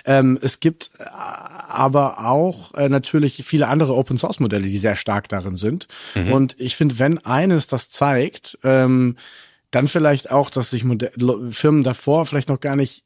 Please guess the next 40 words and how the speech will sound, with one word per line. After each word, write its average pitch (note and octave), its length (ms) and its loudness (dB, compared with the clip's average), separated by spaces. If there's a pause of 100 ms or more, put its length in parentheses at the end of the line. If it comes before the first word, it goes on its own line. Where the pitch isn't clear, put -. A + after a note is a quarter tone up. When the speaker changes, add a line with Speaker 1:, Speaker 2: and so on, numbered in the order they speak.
(100)
Speaker 1:
genug D3+ 340 2
damit C3+ 220 2
auseinandergesetzt A2+ 720 0
haben. F#2 120 -8
Kann A#2 120 -4
man B2+ 100 2
auch C#3 180 2 (380)
online C#3 340 2
einlesen. C#3+ 400 2
Es B2+ 120 -4
gibt - 240 -8
einige D3+ 400 2
von C3+ 240 0
den, B2+ 320 2
äh, A#2+ 300 -2
Leading C#3 420 0
Open B2+ 300 0
Source B2+ 360 0
Modellen, C#3 400 2
die B2 120 -6
sehr C3+ 440 0
stark B2+ 500 -2
im A#2+ 140 -6
gleichen A2 480 -4
Feld C#3+ 380 -2
sind. G#2+ 380 -8 (500)
Ähm, B2+ 540 2 (120)
und A#2+ 220 0
wenn, C#3 160 4
dann E3 140 2
für - 140 -2
mich D3 200 -2
ist - 180 -2
das - 240 -4
auch A#2+ 240 -2
ein A#2+ 140 0
Wake-up-Call A#2+ 840 0
an, A#2 280 -2
an A2+ 200 -6
alle, G#2 420 -2